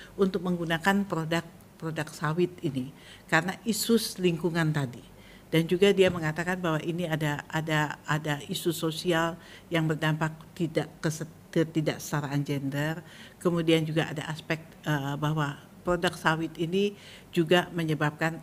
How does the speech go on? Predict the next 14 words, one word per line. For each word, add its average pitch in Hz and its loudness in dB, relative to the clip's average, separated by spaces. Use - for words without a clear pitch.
aspek 156 -4
kesehatan 156 -4
yang 139 0
kurang 135 -4
baik. 120 -8
Nah, 156 0
pada 180 4
waktu 175 4
itu, 226 8
eh, 170 2
sampai 196 0
sebegitunya, 240 6
Mbak 180 0
Dewi, 185 6